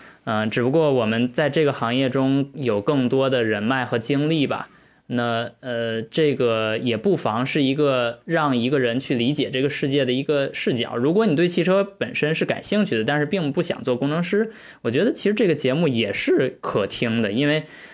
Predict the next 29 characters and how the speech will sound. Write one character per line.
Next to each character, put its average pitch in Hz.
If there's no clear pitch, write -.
每 127
一 143
个 208
人， 120
就 190
是 170
说 208
回 143
到 165
人， 107
就 156
是 156
我 120
一 185
直 143
觉 104
得 113
工 208
程 165
师 185
是 139
打 104
造 139
或 131
者 110
说 131
去 135
塑 143
造 117